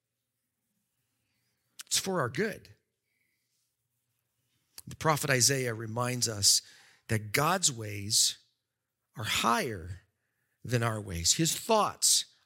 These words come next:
are higher than our thoughts. Sometimes we don't understand. But it's in those moments especially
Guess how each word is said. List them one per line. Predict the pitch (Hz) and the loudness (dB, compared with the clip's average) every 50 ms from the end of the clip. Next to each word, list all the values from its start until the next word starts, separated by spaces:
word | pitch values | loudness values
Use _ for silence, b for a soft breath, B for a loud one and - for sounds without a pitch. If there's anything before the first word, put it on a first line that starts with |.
| _ | _
are | - 151 135 | -6 -4 -2
higher | - - - - 214 202 170 143 123 101 95 92 b b b b - | -2 0 0 2 0 0 -2 -4 -6 -8 -10 -12 b b b b -4
than | - 127 143 131 | 0 2 2 2
our | 131 135 127 | 2 0 -2
thoughts. | 120 - - - - - - - - - - - - _ _ _ _ _ _ _ _ _ _ _ _ _ _ _ _ _ _ _ _ _ _ _ _ _ _ _ _ _ _ _ _ _ _ _ B B B B B B B B | -4 -6 -8 -10 -10 -8 -4 -2 0 0 0 -4 -8 _ _ _ _ _ _ _ _ _ _ _ _ _ _ _ _ _ _ _ _ _ _ _ _ _ _ _ _ _ _ _ _ _ _ _ B B B B B B B B
Sometimes | - - - 170 160 190 190 196 175 170 | -2 -2 -2 0 0 -2 -2 -2 -2 -4
we | 180 | -4
don't | 156 160 165 165 | -4 -4 -4 -4
understand. | 160 147 135 123 - - - 160 135 113 98 92 87 - - _ _ _ _ _ _ _ _ _ _ _ _ _ _ _ _ _ _ _ _ _ _ _ _ _ _ _ _ _ _ _ _ _ _ _ _ _ - _ - | -6 -6 -2 -2 -2 -2 -2 -4 -6 -6 -10 -12 -14 -18 -20 _ _ _ _ _ _ _ _ _ _ _ _ _ _ _ _ _ _ _ _ _ _ _ _ _ _ _ _ _ _ _ _ _ _ _ _ _ -20 _ -4
But | 131 139 | -4 0
it's | 139 - - | 2 2 2
in | 123 110 110 | 2 2 2
those | 107 151 208 269 208 156 | 4 4 4 4 2 0
moments | 143 127 107 101 95 104 - - | -2 -6 -10 -10 -8 -6 -2 0
especially | 107 - - - 240 214 - - - 139 107 92 87 87 | 2 2 4 4 4 4 4 4 2 0 -4 -10 -10 -12